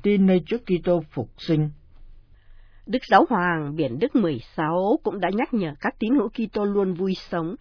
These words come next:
Speaker 2: như lời Thánh Phaolô đã nhắn nhủ trong thư gửi tín hữu thành Philippe. "Anh chị em hãy luôn vui mừng trong Chúa." Ngài chọn ý tưởng này làm chủ đề cho sứ điệp gửi các bạn trẻ nhân ngày Quốc tế Giới Trẻ lần thứ hai mươi sáu,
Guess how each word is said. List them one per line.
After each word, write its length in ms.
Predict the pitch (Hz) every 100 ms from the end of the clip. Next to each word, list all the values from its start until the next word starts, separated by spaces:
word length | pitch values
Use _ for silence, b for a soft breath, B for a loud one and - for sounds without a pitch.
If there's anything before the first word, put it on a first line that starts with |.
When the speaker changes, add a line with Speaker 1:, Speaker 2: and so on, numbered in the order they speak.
| b b
Speaker 2:
như 100 | 262
lời 260 | 254 175 139
Thánh 220 | - 170 285 -
Phaolô 360 | 269 262 262
đã 140 | 247 233
nhắn 280 | 247 233 320
nhủ 180 | 202 131
trong 220 | - 240 262
thư 260 | 269 247 214
gửi 220 | 156 117 -
tín 160 | 202
hữu 180 | 294 214 294
thành 220 | 214 156
Philippe. 800 | - 233 220 233 - - 208 202 196 - - - - b b b
"Anh 200 | - 285 247
chị 160 | 202
em 280 | 165 226 254
hãy 100 | 269 269
luôn 240 | 269 269
vui 200 | 240 269
mừng 320 | 226 196 127 -
trong 200 | 226 247 -
Chúa." 340 | 190 175 220 - - - b b b b b b
Ngài 180 | 226 226
chọn 240 | 220 214
ý 160 | 202 285 -
tưởng 240 | 180 170
này 300 | 196 185 180
làm 200 | 180 180
chủ 220 | - 156
đề 200 | 160 175
cho 140 | 156 254
sứ 220 | - 330
điệp 140 | 208 -
gửi 240 | 160 127
các 200 | - 302
bạn 200 | 220 165 165
trẻ 240 | 170 127
nhân 220 | 139 254 269
ngày 180 | 214 151 -
Quốc 180 | 269 -
tế 160 | 214 247
Giới 220 | 254 302 -
Trẻ 180 | 175
lần 260 | 135 165 139 -
thứ 160 | 202 277
hai 160 | 269
mươi 140 | 262 269 -
sáu, 300 | 226 214